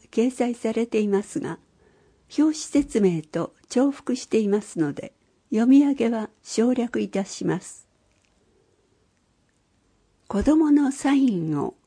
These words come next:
見逃さない。子供のいじめ、気づいたら今すぐ相談。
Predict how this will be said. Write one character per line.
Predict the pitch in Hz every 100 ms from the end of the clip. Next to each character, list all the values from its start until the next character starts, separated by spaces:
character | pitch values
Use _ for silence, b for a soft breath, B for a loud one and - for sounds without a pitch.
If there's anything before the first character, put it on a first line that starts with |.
| _ _
見 | - 151
逃 | 202 247 240
さ | - 220
な | 202 190
い。 | 175 - _ _ _ _ _ _ _ _ _ _ -
子 | 214
供 | 240 302 311
の | 277
い | 240 214
じ | 220
め、 | 214 190 - _ _ _ _ -
気 | 240
づ | 240
い | 294 294
た | 190
ら | 185 185 _ _ _ -
今 | 247 330 294
す | - 190
ぐ | 160
相 | - 196 190 202
談。 | 180 175 185